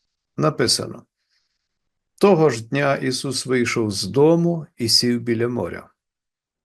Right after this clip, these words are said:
І безліч народу зібралося до нього, так що він увійшов був до човна і сів, а весь натовп стояв понад берегом. І багато він навчав їх притчами, кажучи:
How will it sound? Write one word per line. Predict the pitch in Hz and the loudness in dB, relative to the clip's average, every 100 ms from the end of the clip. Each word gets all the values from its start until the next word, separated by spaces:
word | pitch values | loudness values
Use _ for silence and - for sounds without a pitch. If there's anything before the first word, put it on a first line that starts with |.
| _ | _
І | 120 | -2
безліч | 107 110 151 170 160 156 160 165 - | 0 4 6 6 4 0 -4 -6 -6
народу | 127 117 123 147 147 139 | -2 0 4 2 2 -2
зібралося | 131 110 113 113 113 120 - | -6 -4 2 2 2 0 -2
до | 135 123 | -2 -2
нього, | 98 92 104 156 - _ _ _ _ _ _ | -2 -2 -4 -6 -10 _ _ _ _ _ _
так | 110 107 | -4 -2
що | - 120 | 0 2
він | 123 127 | 2 2
увійшов | 117 117 117 143 127 | 2 2 2 2 2
був | 117 113 | 2 2
до | 117 | 0
човна | 117 113 104 110 123 131 | 0 0 0 0 0 -2
і | 127 | -4
сів, | - 196 156 - - _ - - - | -2 2 2 0 -10 _ -20 -16 -4
а | 110 | -2
весь | 104 95 - | -2 -4 -2
натовп | 127 143 165 165 | -2 -2 -6 -8
стояв | - 110 98 98 95 | -4 -2 0 -2 -4
понад | 120 135 | -4 -4
берегом. | 160 185 92 92 110 113 _ _ _ _ _ _ _ _ _ | -2 0 -2 -6 -10 -14 _ _ _ _ _ _ _ _ _
І | 135 | -2
багато | 120 123 123 143 156 143 | 2 4 4 2 0 0
він | 135 120 | 2 2
навчав | 110 101 - 120 131 131 | 0 -2 0 2 2 0
їх | 123 113 - | -4 -6 -4
притчами, | 117 131 127 - 123 117 | -2 -2 -2 -4 -4 -6
кажучи: | 120 120 98 95 - | -4 -2 -2 -6 -12